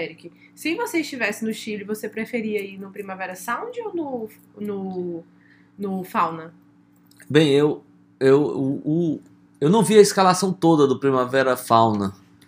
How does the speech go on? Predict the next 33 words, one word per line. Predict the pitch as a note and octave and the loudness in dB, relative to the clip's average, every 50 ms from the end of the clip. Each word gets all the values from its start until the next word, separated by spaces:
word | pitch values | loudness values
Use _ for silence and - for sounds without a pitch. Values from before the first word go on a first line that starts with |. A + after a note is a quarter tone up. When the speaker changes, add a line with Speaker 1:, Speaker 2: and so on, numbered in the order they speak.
| _ - _ _ - _ - | _ -20 _ _ -20 _ -4
Speaker 2:
mas | A#2 A#2 B2+ C3+ C3+ C3 B2+ - - - | 0 2 4 4 4 4 2 0 -6 -6
o | - B2+ | -6 -6
Primavera | A#2+ C#3 D#3 D#3+ D#3 C#3+ D3+ D3+ D3+ D3 | -4 -2 -2 -2 0 0 0 -2 -2 -2
Sound | - - D3 D3 D3+ D3 C#3 C#3+ | -2 0 0 0 0 -2 -4 -6
no | C3 B2+ | -8 -8
Chile | - - C#3+ D3 D3 | -8 -6 -6 -4 -4
vai | C3+ C#3 C3+ | -4 -4 -4
ser | - C3+ | -4 -6
muito | C3 B2 - D3 | -8 -6 -4 -2
legal, | E3 E3 C#3 C#3+ D3+ E3 E3 | 0 0 2 4 4 4 4
mas | D#3 D3 D3 D3+ D3 - - _ _ _ - | 2 0 0 -2 -4 -6 -14 _ _ _ -14
o | A#2 A#2 A#2+ | -12 -10 -8
Beck, | A#2+ A2 D3+ E3 F#3+ F3+ - F3 D#3 - - | -4 0 0 0 0 0 -2 -4 -4 -4 -4
o, | - B2+ C3 B2 - - - - - | -2 -2 -2 -2 -4 -8 -16 -14 -8
o, | - A#2+ A#2 | -6 -6 -6
desculpa, | A#2 - - C#3 - - A#2 | -6 -6 -6 -6 -6 -6 -8
o | A2 | -8
Blur | G#2+ G#2 A#2+ C3+ E3+ F#3 G3+ G#3 - - | -2 2 4 6 6 6 4 4 2 0
e | - C#3+ | 0 0
o | C#3 A#2+ | 0 0
Pope | - - - - D#3+ F#3 F#3 F3 - - A2 - - _ _ _ _ _ _ _ - - _ _ _ - | -4 -8 -4 0 0 0 0 -2 -10 -14 -16 -16 -16 _ _ _ _ _ _ _ -20 -20 _ _ _ -8
é | - A2 G#2+ | -2 -2 0
uma | A#2 C#3 E3 F#3+ | 0 0 0 -2
disputa, | F#3+ F#3 - - - F#3+ F3+ - - B2+ | -2 -4 -6 -2 2 4 4 4 4 2
né? | C3+ D#3 | 2 2
Mas | E3+ F3+ E3+ - | 2 2 0 -2
tem | - - E3+ | -2 -2 0
o | E3+ | 0
The | D#3 C#3+ A#2+ | 2 0 -2
Cure | - - C#3 C3+ A#2+ | -2 -2 -2 -2 0
do | G#2+ A2 | 0 -2
outro | A2 - - G#2+ | -2 -2 0 2
lado. | A2+ A#2 A2 G2 - | 4 4 4 2 -2